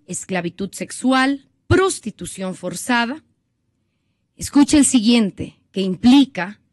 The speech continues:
un crimen de lesa humanidad. Persecución de un grupo o colectividad con identidad propia fundada en motivos políticos,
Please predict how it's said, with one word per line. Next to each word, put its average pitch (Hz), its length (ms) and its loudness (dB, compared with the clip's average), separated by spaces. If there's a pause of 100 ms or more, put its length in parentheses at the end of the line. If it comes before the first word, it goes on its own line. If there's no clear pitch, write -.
(100)
un 185 160 -4
crimen 254 480 4
de 190 100 -4
lesa 202 260 -2
humanidad. 170 460 -6 (960)
Persecución 285 960 2
de 247 80 4
un 214 240 4
grupo 285 580 4 (120)
o 202 180 -4
colectividad 214 960 -2 (160)
con 294 240 4
identidad 180 600 -2
propia 277 460 0 (420)
fundada 277 640 4
en 220 120 0
motivos 202 720 -4 (380)
políticos, 208 1000 0